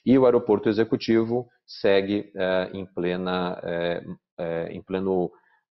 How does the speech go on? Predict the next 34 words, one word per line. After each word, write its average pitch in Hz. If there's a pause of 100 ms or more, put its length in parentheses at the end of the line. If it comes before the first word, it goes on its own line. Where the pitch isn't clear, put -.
(240)
amadurecimento 101
do 95
seu 95
plano 90
de 92
negócio. 90 (680)
É, 92
antes 127
da 117
gente 107
começar 95
a 87
sessão 90
de 87
perguntas 90
e 90
respostas, 107
como 98
a 87
gente 92
já 87
faz 90
há 87
alguns 87
trimestres, 95
na 87
página 85
quatorze, 98 (520)
é, 95
a 87
gente 101
trouxe -
pra 92
cá, 87